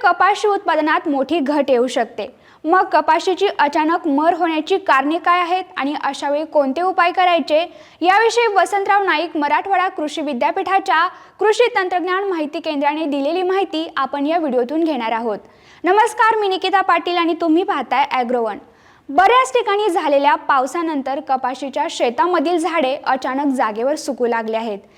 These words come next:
यालाच आकस्मिक मर असं म्हणतात. कपाशीच्या आकस्मिक मरमध्ये जास्त काळ पाण्याचा ताण पडल्यानंतर जमिनीचे तापमान वाढलेलं असतं. अशा वेळी पिकाला पाणी दिल्यास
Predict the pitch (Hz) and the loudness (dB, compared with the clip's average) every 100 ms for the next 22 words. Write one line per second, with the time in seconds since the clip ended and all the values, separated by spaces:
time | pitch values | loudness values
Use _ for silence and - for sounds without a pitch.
0 | _ 277 277 285 370 - 262 - 370 403 | _ 0 2 2 0 -2 -2 -2 -4 -2
1 | 392 392 269 240 247 320 302 226 220 202 | -4 -2 0 0 -2 -4 -4 -4 -6 -6
2 | - _ _ - - 415 466 466 466 466 | -8 _ _ -6 2 4 4 4 4 4
3 | 440 330 330 359 370 370 381 311 320 311 | 4 2 2 0 0 -2 -2 -2 0 0
4 | 294 302 262 269 262 - 349 349 349 285 | 2 2 4 0 0 -2 0 0 2 -2
5 | 262 262 285 294 254 294 294 247 285 392 | -2 -2 -2 -2 -2 -2 0 0 0 2
6 | 403 359 359 381 - - - 349 403 440 | 2 4 2 0 -8 -14 0 2 4 2
7 | 415 466 - 247 262 277 311 269 240 254 | 2 2 2 0 0 -2 2 2 2 0
8 | 254 240 - 214 - _ 262 269 277 269 | 0 -2 -4 -8 -10 _ -4 -2 0 0
9 | 285 302 269 269 294 277 262 320 392 359 | 0 -2 0 0 0 0 0 0 2 4
10 | 403 | 2